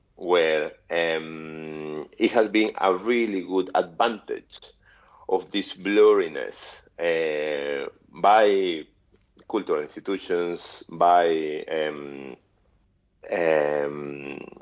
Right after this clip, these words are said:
museums, uh, researchers as well.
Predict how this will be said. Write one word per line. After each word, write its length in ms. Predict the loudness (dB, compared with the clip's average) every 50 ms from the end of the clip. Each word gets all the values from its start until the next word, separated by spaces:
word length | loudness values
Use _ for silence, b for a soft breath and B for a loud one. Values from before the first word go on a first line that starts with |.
| -20 -8 -2
museums, 1120 | 2 2 4 2 2 2 0 2 2 4 4 6 4 4 2 -2 -6 -8 -8 -12 -14 -10 -4
uh, 640 | 0 2 4 4 4 4 2 0 -2 -4 -6 -8 -12 -14 -16 _ _ _ _ B B B B B B B B B B B B -20 -8 -2
researchers 840 | 0 2 2 2 2 4 4 4 4 2 2 0 0 0 0 -4 -6
as 140 | -6 -2 2
well. 320 | 2 2 2 2 0 -4